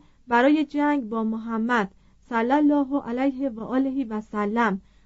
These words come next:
از شهر خارج شدند، یک دسته زنان آوازخوان همراه داشتند تا مایه تسلیت و تشجیع جنگجویان شوند. نغمه‌های عربی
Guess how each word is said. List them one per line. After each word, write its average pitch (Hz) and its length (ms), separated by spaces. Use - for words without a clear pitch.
از 226 240
شهر 269 320
خارج 214 460
شدند، 285 500
یک 339 260
دسته 247 400
زنان 247 560
آوازخوان 226 760
همراه 277 600
داشتند 208 640
تا 226 200
مایه 226 560
تسلیت 226 760
و 226 240
تشجیع 285 880
جنگجویان 277 920
شوند. 208 600
نغمه‌های 311 840
عربی 220 640